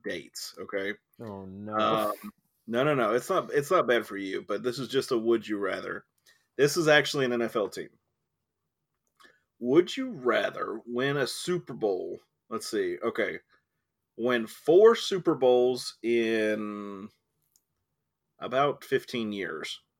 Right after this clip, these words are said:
Speaker 2: Mm-hmm.
Speaker 1: And never again for, like, the next thirty to forty years? Or would you just rather just kinda sporadically do it, you know, ever so often?
Speaker 2: I'll
Speaker 1: And I'll
Speaker 2: take a
Speaker 1: tell you
Speaker 2: bunch.
Speaker 1: which, I'll,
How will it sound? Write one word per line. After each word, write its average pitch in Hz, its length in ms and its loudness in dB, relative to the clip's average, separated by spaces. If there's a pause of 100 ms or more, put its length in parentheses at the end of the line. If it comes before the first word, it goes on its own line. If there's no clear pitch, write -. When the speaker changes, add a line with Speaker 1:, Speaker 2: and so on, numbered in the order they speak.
(140)
Speaker 2:
Mm-hmm. 135 260 -14 (680)
Speaker 1:
And 104 300 -4
never 120 340 8
again 113 460 4
for, 104 200 -2
like, 101 240 0
the 107 100 -4
next 107 260 -4
thirty 113 260 4
to 107 80 -6
forty 107 300 -2
years? 82 440 -6 (1120)
Or 135 500 12
would 120 280 -2
you 117 100 -8
just 117 260 -2
rather 113 380 0
just 107 260 -6
kinda 110 280 -4
sporadically 104 600 -4
do 80 200 -12
it, - 100 -18 (200)
you 107 100 -10
know, 98 60 -10
ever 104 260 -4
so 95 260 -4
often? 98 300 -10 (1900)
Speaker 2:
I'll 147 60 4
Speaker 1:
And 131 120 2
I'll 127 120 6
Speaker 2:
take 139 140 0
a - 20 -2
Speaker 1:
tell - 60 8
you 123 60 10
Speaker 2:
bunch. 104 180 4
Speaker 1:
which, - 180 10 (520)
I'll, 139 320 4